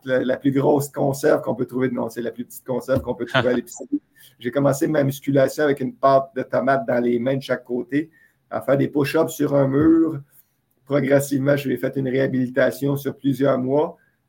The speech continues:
Speaker 1: Puis, euh, ça s'était passé, ça, à la fin septembre. Puis, en avril suivant, je faisais mon premier dix kilomètres à La Salle, une compétition de, de course à pied.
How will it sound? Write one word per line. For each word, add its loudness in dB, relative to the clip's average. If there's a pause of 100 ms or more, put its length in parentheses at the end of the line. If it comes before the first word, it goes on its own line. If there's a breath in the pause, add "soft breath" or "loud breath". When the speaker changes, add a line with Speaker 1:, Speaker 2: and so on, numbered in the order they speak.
(140)
Speaker 1:
Puis, 0
euh, 2
ça -6
s'était -4
passé, 0
ça, 2
à 0
la -2
fin -4
septembre. -2
Puis, -2
en 0
avril 0
suivant, -2
je -6
faisais -6
mon -4
premier -2
dix -12
kilomètres -2
à 4
La 0
Salle, 2
une -8
compétition -6
de, -4 (320)
de -6
course -8
à 0
pied. -2